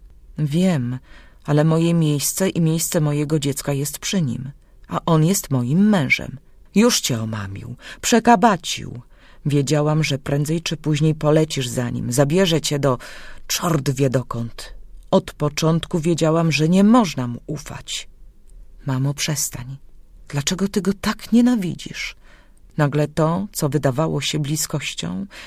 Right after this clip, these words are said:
porozumieniem, wspólnotą krwi, bez względu na wszystko, legło w gruzach. Moja mama znów stała się pełna niechęci i nienawiści.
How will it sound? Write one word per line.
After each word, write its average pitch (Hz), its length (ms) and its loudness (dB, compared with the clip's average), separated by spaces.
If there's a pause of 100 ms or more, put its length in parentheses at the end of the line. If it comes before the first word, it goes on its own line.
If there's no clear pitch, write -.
porozumieniem, 160 840 4
wspólnotą 156 720 0
krwi, 156 540 -6 (340)
bez 151 220 2
względu 175 480 2
na 139 140 0
wszystko, - 720 -6 (260)
legło 170 500 2
w - 120 -10
gruzach. - 600 -8 (600)
Moja 143 240 2
mama 139 260 2
znów 131 280 -2
stała 117 340 -4
się - 160 -4
pełna 127 320 0
niechęci 147 760 0
i 151 60 2
nienawiści. 135 880 0